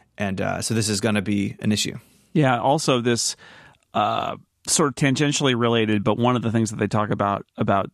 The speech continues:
Speaker 2: uh, going to the moon is the possibility that you could mine,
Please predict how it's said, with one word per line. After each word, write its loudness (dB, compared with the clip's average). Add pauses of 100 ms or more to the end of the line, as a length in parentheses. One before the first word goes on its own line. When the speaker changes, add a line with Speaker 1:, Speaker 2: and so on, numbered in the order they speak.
Speaker 2:
uh, -2
going 2
to 2
the 2
moon 2 (880)
is 2
the 2
possibility 2
that -2
you 0
could 0
mine, 2